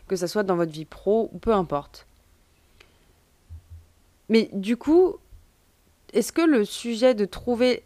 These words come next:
la bonne voie, je l'aurais abordé de la même manière qu'aujourd'hui, avec le même contenu ? Bah, non plus. Donc au final, ces peurs de l'époque, que j'ai encore aujourd'hui,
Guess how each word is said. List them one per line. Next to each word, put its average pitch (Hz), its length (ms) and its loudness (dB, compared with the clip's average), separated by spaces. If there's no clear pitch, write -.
la 185 160 4
bonne 208 320 2
voie, 175 420 0
je 190 160 -4
l'aurais 214 360 6
abordé 202 540 2
de 247 100 -2
la 170 120 4
même 226 200 0
manière 202 360 0
qu'aujourd'hui, 175 560 -4
avec 175 280 0
le 160 80 -8
même 233 220 0
contenu ? 190 540 -6
Bah, 190 160 4
non 233 240 2
plus. 202 280 -8
Donc 208 160 -2
au 277 80 4
final, 247 320 0
ces 226 220 -2
peurs 240 260 0
de 214 100 0
l'époque, 196 440 -2
que 214 120 4
j'ai 202 200 -2
encore 226 400 0
aujourd'hui, 175 580 -2